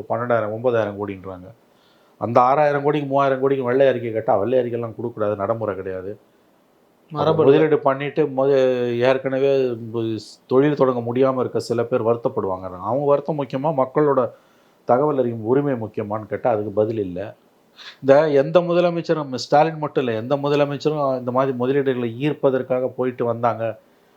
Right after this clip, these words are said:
Speaker 1: பத்தாயிரம் கோடி, இருபதாயிரம் கோடி வந்ததுன்னா அதை ஃபேஸ் வேல்யூல நம்பாதீங்க. அடுத்த ஒரு வருஷம், ரெண்டு வருஷத்துல நம்ம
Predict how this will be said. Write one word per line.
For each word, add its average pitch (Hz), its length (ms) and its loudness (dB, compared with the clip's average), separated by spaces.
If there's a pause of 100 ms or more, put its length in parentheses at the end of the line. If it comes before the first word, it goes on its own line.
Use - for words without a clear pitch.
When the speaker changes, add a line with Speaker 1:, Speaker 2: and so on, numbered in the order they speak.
(160)
Speaker 1:
பத்தாயிரம் 120 340 0
கோடி, 127 200 2
இருபதாயிரம் 117 380 0
கோடி 127 140 -2
வந்ததுன்னா 113 420 -4
அதை 117 120 -8
ஃபேஸ் 156 280 0
வேல்யூல 135 380 0
நம்பாதீங்க. 107 440 -4 (960)
அடுத்த 131 280 0
ஒரு 131 200 4
வருஷம், 139 300 0
ரெண்டு 127 140 0
வருஷத்துல 131 320 -4
நம்ம 120 140 -10